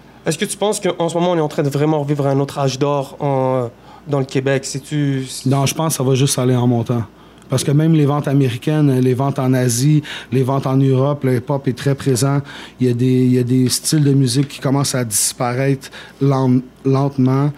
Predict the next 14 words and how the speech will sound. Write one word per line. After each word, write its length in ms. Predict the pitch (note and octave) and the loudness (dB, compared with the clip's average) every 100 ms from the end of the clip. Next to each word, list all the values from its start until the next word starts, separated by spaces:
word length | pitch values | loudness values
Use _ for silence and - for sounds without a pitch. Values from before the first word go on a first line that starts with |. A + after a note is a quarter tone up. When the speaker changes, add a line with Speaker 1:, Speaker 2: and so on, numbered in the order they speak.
| - - - - - | -10 -20 -20 -20 -6
Speaker 2:
Puis, 220 | B2 B2 | -2 0
euh, 400 | A#2 A2+ A2+ A2 | 0 -2 -4 -2
non, 180 | A#2+ F3 | -2 -2
je 100 | C#3 | -4
pense 220 | - C3+ - | -4 -4 -4
que 100 | A#2 | -6
ça 160 | - | -6
peut 140 | - A#2 | -6 -6
juste, 360 | A#2 C3+ - | -2 -2 -2
euh, 360 | B2 A#2+ A#2 A#2 G#2 - - - - - - | -2 -2 -4 -6 -8 -14 -20 -20 -20 -20 -14
ça 160 | - | -10
peut 120 | A#2 B2+ | -4 0
juste 180 | C#3 B2+ | 0 0
grossir. 460 | A#2+ C3 - D#3 | 0 -2 0 -2